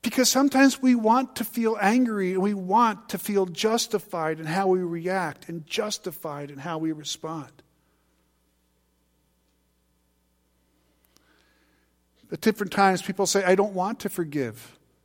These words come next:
And they don't realize, 'cause, 'cause I don't wanna let them off.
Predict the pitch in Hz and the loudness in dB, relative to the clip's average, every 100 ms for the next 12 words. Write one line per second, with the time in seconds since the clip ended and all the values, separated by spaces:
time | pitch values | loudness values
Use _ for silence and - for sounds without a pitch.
0 | _ _ _ _ _ _ _ _ _ _ | _ _ _ _ _ _ _ _ _ _
1 | _ - 226 254 302 262 196 220 233 190 | _ 2 4 8 8 6 2 4 6 6
2 | 180 170 - 175 208 - 214 247 277 247 | 4 0 -6 -6 -6 -4 4 6 6 6
3 | 220 247 240 214 247 208 - - | 6 6 6 2 2 0 -8 -14